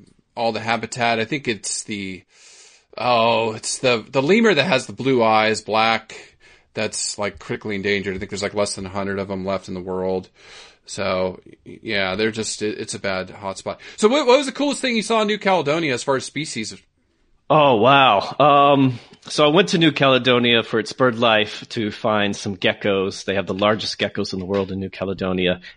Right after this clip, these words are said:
Speaker 2: and to see snakes. We don't have
Speaker 1: Oh,
Speaker 2: any
Speaker 1: yeah.
Speaker 2: snakes in New Zealand. It's been a while since
Speaker 1: Nope.
Speaker 2: I've seen one. Uh,
Speaker 1: Yeah.
Speaker 2: in terms of the coolest, um, there's this beautiful parakeet called the horned parakeet. Uh, they've got these, uh, couple feathers on the top of their head that look like horns when it's in silhouette.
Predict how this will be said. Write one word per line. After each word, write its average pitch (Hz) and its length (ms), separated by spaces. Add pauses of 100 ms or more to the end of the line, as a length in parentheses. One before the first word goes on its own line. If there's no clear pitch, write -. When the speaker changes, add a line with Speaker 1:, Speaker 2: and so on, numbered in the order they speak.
Speaker 2:
and 98 120
to 101 80
see 104 260
snakes. - 640 (300)
We - 80
don't 113 140
have 117 140
Speaker 1:
Oh, - 20
Speaker 2:
any 131 100
Speaker 1:
yeah. 120 100
Speaker 2:
snakes 107 260
in 113 80
New 107 100
Zealand. 107 380
It's 90 180
been 104 80
a 98 60
while 98 240
since 131 100
Speaker 1:
Nope. 156 100
Speaker 2:
I've 90 80
seen 101 260
one. 95 220 (380)
Uh, 120 480
Speaker 1:
Yeah. 147 60
Speaker 2:
in 139 80
terms 190 320
of 156 80
the 135 60
coolest, 175 680
um, 123 460
there's 127 280
this 117 300 (180)
beautiful 147 600
parakeet 117 520
called - 200
the 101 60
horned 110 360
parakeet. 139 540 (500)
Uh, 113 120
they've 113 160
got 127 220
these, 127 320
uh, 113 420 (200)
couple 160 280
feathers 123 380
on 110 100
the 104 60
top - 240
of - 40
their 98 100
head 117 220
that - 120
look - 180
like 92 140
horns 139 560
when 101 160
it's - 220
in 104 200
silhouette. 107 600